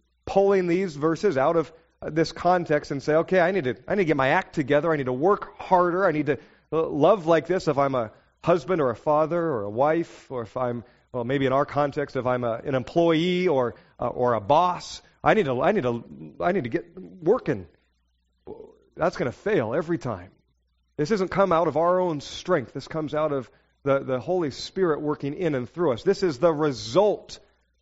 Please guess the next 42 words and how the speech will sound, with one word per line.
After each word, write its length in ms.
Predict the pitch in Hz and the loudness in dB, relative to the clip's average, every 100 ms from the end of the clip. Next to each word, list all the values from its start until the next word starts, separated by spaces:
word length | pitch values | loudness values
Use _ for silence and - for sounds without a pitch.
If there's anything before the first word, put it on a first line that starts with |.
| - | 2
of 180 | 143 120 | 2 2
who 300 | 113 202 220 | -2 -2 2
God 280 | 190 185 170 | 4 4 2
is 200 | 165 151 | 0 0
and 100 | 143 | 0
what 140 | 139 | -2
He's 400 | - 208 220 135 | -4 -4 -4 0
done, 180 | 147 147 | 0 0
and 80 | 143 | 0
therefore 400 | 156 - 156 139 | -2 0 0 0
who 220 | 156 175 | 0 0
we 240 | 147 143 | 2 2
are. 480 | 131 131 117 107 - _ _ _ _ | 2 2 0 -6 -16 _ _ _ _
This 220 | 151 175 - | 0 0 0
then 300 | 127 214 202 | 2 2 2
is 100 | 143 | 0
what 140 | 156 | 0
it 80 | 143 | 0
looks 340 | 131 143 - | -4 -4 -8
like. 340 | 113 92 - - _ _ _ | -14 -14 -20 -20 _ _ _
That 140 | 170 202 | 0 2
order 320 | 202 202 175 | 4 4 2
is 140 | 147 - | 0 -4
so 500 | - - 226 214 185 | -12 -4 2 2 4
vital. 500 | 160 170 131 117 120 _ _ _ - | 2 2 0 -4 -10 _ _ _ -10
I 40 | |
can't 380 | - 180 - - | 0 0 -2 -4
tell 140 | 180 170 | 0 2
you 80 | |
how 80 | 165 | 2
many 120 | 165 | 2
times 220 | 147 165 143 | 0 0 2
I've 80 | |
already 280 | 147 135 147 | 0 0 -4
<laughs> 140 | - - | -6 -2
said 200 | 190 175 | 0 2
that 200 | 185 180 | 0 0
in 140 | 175 | -2
this 160 | 160 - | -4 -4
series, 460 | - 190 185 170 | -6 -2 0 0
and 120 | 127 | -2
hopefully, 460 | 117 190 - 147 | -6 -8 -4 -2